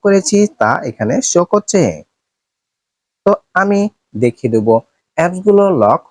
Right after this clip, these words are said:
হয়েছে কিনা। তো আমি এখান থেকে দেখিয়ে দেব যে অ্যাপস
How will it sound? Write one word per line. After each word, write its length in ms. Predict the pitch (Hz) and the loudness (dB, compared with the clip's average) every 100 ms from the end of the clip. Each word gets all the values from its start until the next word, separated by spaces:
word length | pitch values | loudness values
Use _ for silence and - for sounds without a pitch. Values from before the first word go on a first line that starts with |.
| _ | _
হয়েছে 320 | 110 143 - 190 | -2 0 -2 -2
কিনা। 240 | 214 208 156 95 - _ _ _ _ _ _ 196 | 0 0 0 -4 -10 _ _ _ _ _ _ -2
তো 60 | 196 - | -2 -2
আমি 160 | 190 202 185 | -2 0 0
এখান 180 | - 202 190 | 0 -4 -2
থেকে 180 | 202 196 165 | -2 0 0
দেখিয়ে 280 | 113 - 110 | -2 -2 -2
দেব 120 | 107 113 113 _ _ 123 113 | 2 0 0 _ _ -14 -2
যে 100 | 185 202 - 185 | 2 2 0 -2
অ্যাপস 240 | 190 | -2